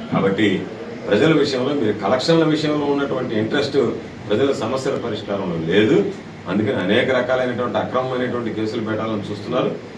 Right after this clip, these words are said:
వాటన్నిటికీ కూడా ఈరోజు జగన్మోహన్ రెడ్డి గారు డిజిటల్ బుక్ తెచ్చాడు, ఆ బుక్ తెరిచాం. మీ పాపాలు ఒక్కొక్కటి ఒక్కొక్కటి పండేటువంటి పరిస్థితి ఏర్పడింది. ఎవరైతే సూత్రధారులు ఉంటారో, ఎవరైతే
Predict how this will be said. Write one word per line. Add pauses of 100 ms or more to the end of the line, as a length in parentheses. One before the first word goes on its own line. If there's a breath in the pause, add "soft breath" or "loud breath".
(240)
వాటన్నిటికీ
కూడా
ఈరోజు (240)
జగన్మోహన్
రెడ్డి
గారు (100)
డిజిటల్
బుక్
తెచ్చాడు, (540)
ఆ
బుక్ (140)
తెరిచాం. (460)
మీ (140)
పాపాలు (100)
ఒక్కొక్కటి (120)
ఒక్కొక్కటి
పండేటువంటి
పరిస్థితి
ఏర్పడింది. (500)
ఎవరైతే (120)
సూత్రధారులు
ఉంటారో, (140)
ఎవరైతే